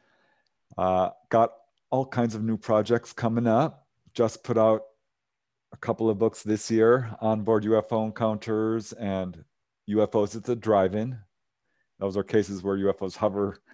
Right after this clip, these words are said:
next to drive-in theaters and show themselves off to the audience.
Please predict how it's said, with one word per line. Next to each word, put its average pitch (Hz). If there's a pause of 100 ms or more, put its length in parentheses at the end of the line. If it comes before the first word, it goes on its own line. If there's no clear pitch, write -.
(100)
next 110
to -
drive-in 101
theaters 101
and 95 (380)
show 104
themselves 101
off 95
to -
the 101
audience. 95